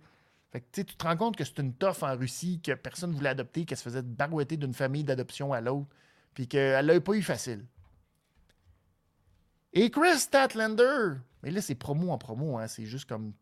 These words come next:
tout le monde parle à, à la caméra, puis c'est, c'est tout enregistré. Et Chris Statlander, la babyface de Layla Hirsch, la poffine,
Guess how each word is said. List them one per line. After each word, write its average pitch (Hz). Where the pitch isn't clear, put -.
tout 127
le 131
monde 135
parle 113
à, 110
à 113
la 104
caméra, 107
puis -
c'est, -
c'est -
tout -
enregistré. 104
Et 143
Chris 269
Statlander, 180
la 135
babyface 196
de 135
Layla 185
Hirsch, 180
la 147
poffine, 180